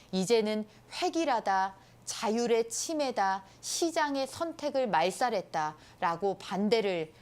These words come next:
할 수가 있겠습니까? 우리는 과거 교학사 채택방해 사건을 정말 뚜렷이 기억합니다. 그나마 그중에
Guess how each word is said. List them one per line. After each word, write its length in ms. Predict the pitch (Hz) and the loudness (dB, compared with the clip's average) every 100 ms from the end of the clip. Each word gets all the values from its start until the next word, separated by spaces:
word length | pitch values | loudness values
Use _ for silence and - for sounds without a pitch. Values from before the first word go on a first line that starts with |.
| - | -8
할 180 | - 294 | -6 -4
수가 320 | - 254 202 | -4 -2 -2
있겠습니까? 840 | 151 170 165 - 147 143 156 156 - - - - - - | -2 -6 -8 -8 -12 -12 -14 -14 -18 -20 -20 -20 -20 -4
우리는 500 | 208 262 285 285 156 - - - | 0 2 2 2 -2 -10 -20 -10
과거 460 | - 220 254 202 | -4 2 4 4
교학사 580 | - 196 240 277 - 285 | 0 2 2 2 0 -2
채택방해 680 | - - - 370 - 302 262 | -2 -12 -10 -8 -2 -2 0
사건을 720 | 240 233 - 185 226 202 151 - - - | -4 -6 -4 -2 0 -2 -4 -12 -20 -14
정말 560 | - 190 214 214 156 - - - | -6 0 2 0 -2 -6 -20 -8
뚜렷이 580 | 349 392 370 - - 285 | 0 0 0 -4 -4 -4
기억합니다. 800 | - 196 190 196 170 156 151 165 - - - | 0 -2 -2 -6 -6 -6 -8 -10 -18 -20 -10
그나마 580 | - 220 269 226 151 - - - - - | 0 2 4 2 -2 -6 -20 -20 -20 -10
그중에 640 | - 208 254 254 180 156 | -4 -2 0 0 -2 -4